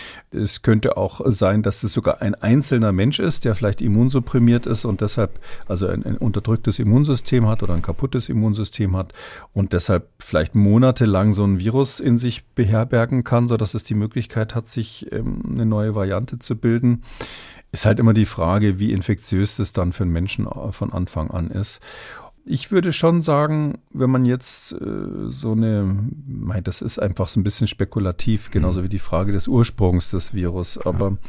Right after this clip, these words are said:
Speaker 1: ähm, wenn man jetzt spekulieren würde als Virologe, würde man sagen, ein kleines Nagetier,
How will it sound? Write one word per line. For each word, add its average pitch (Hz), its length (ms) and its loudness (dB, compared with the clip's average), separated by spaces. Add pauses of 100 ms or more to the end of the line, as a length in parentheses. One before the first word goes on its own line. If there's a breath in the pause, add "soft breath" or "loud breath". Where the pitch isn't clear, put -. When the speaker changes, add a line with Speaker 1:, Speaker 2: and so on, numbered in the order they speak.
(580 loud breath)
Speaker 1:
ähm, 107 420 0
wenn 110 100 4
man 120 120 6
jetzt 120 200 2
spekulieren 131 600 2
würde 127 300 2
als - 240 0
Virologe, 110 540 2
würde 107 160 2
man 101 200 2
sagen, 98 520 0 (220)
ein 101 280 2
kleines 104 500 0
Nagetier, 117 840 0